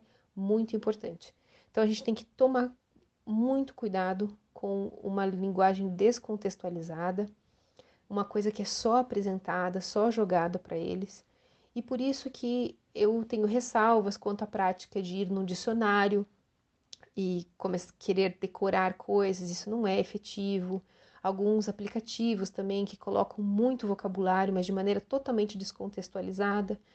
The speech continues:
Então, depois fica difícil pra que as pessoas, pra que as, as crianças e até mesmo adultos que estudam dessa maneira formem frases completas e consigam, é, expressar o raciocínio deles na sua totalidade,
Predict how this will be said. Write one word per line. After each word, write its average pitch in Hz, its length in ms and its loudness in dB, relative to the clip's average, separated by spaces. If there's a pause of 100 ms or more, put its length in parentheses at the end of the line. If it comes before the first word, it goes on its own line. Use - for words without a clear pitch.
(300)
Então, 208 460 0
depois 202 360 -4
fica 214 180 -4
difícil 220 600 -4
pra - 120 -8
que 202 100 -10
as 202 60 -8
pessoas, 202 600 -6 (400)
pra 185 140 -4
que 202 440 -6 (140)
as, 190 180 -6 (140)
as - 140 -6
crianças 202 720 6
e 190 200 0
até 185 180 0
mesmo 196 280 0
adultos 208 360 0
que - 100 -8
estudam 190 300 -8
dessa 180 220 -4
maneira 208 440 0 (260)
formem 220 580 2 (180)
frases 220 640 2
completas 196 640 0
e 202 60 -4
consigam, 214 560 -4 (260)
é, 185 840 -2 (140)
expressar 233 880 -2
o 202 80 -2
raciocínio 202 840 -2
deles 196 280 -2
na 208 160 -2
sua 208 180 -8
totalidade, 202 840 -6